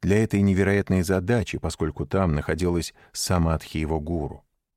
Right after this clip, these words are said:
Для него Вилиангири были стопами его учителя. Таким образом, садхгуру Шри Брахма сделал все для того, чтобы в следующий раз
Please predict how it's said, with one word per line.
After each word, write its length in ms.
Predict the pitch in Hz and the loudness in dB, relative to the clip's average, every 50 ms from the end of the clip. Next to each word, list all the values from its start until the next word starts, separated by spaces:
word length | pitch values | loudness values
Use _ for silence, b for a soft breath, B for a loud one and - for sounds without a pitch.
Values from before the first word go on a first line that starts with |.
| - | -8
Для 340 | - 73 78 82 92 107 113 | -6 -4 -2 0 2 2 4
него 300 | 120 127 123 131 160 165 | 4 4 4 4 4 4
Вилиангири 920 | 131 104 107 110 117 110 101 101 98 113 143 151 143 143 139 131 123 - - - | 4 4 4 4 4 4 4 2 2 2 2 2 2 2 2 2 2 0 -4 -6
были 340 | - 87 107 120 123 120 113 | -6 -2 0 0 2 2 0
стопами 600 | - - - 113 107 - - 117 110 110 110 104 | -2 -2 -2 -2 -2 0 0 2 2 4 2 2
его 360 | 101 104 107 104 113 117 120 | 2 0 0 0 0 0 0
учителя. 720 | 127 131 - - 143 113 - - - - 52 - - - _ _ _ _ _ _ _ _ _ _ _ _ _ _ _ _ _ _ - | 0 -2 -4 -4 -4 -4 -4 -6 -10 -10 -12 -12 -16 -18 _ _ _ _ _ _ _ _ _ _ _ _ _ _ _ _ _ _ -6
Таким 320 | 78 73 - - 76 82 | -6 -4 -2 0 0 2
образом, 480 | 82 87 101 101 95 90 101 98 95 - _ _ _ _ _ | 2 2 0 0 -2 0 0 -2 -2 -4 _ _ _ _ _
садхгуру 600 | - - - 78 76 71 65 69 78 85 82 78 71 | -12 -4 -2 -2 -2 -2 -4 -4 -2 -2 -2 -2 -4
Шри 260 | - - - 78 76 | -6 -6 -4 -4 -4
Брахма 600 | 67 80 85 90 90 - - 87 85 82 73 B B B B B B | -2 0 0 0 0 -2 -2 0 0 0 -2 B B B B B B
сделал 400 | - - 76 92 98 95 92 87 | -8 -6 -2 0 2 2 2 0
все 240 | - - - 98 95 | -4 -2 -2 -2 0
для 140 | 85 90 85 | 0 0 0
того, 240 | - 92 98 104 | 0 0 0 0
чтобы 300 | 98 - 95 87 85 87 | 0 0 -2 -2 0 -2
в 60 | 82 - | -4 -4
следующий 480 | - 90 95 95 101 95 87 - 95 | -2 -2 -2 0 -2 -4 -4 -4 -4
раз 300 | 92 92 90 87 - - | -2 -2 -2 -4 -6 -10